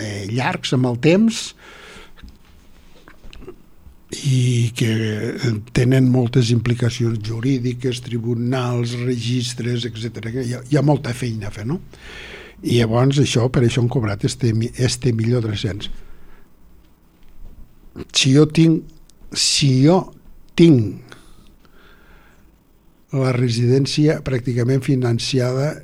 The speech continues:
entre lo solar i l'arrendament,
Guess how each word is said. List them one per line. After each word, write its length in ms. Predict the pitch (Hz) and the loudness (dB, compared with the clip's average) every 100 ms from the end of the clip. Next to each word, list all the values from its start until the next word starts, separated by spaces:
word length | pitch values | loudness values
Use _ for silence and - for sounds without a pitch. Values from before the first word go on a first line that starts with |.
| - | -8
entre 580 | 127 113 107 120 120 117 - | -4 -4 -4 -2 -2 -2 -2
lo 180 | 120 123 | 0 0
solar 460 | 123 110 113 143 190 - - - _ | 0 0 0 0 -2 -8 -20 -20 _
i 160 | - 160 175 - - - - - - - - - - - - - - - - - - - - - - - - | 2 4 4 0 -12 -20 -20 -20 -20 -18 -14 -14 -14 -18 -18 -18 -16 -14 -12 -10 -8 -10 -12 -20 -20 -20 -8
l'arrendament, 720 | 120 120 120 113 120 139 202 | -2 0 0 0 2 2 0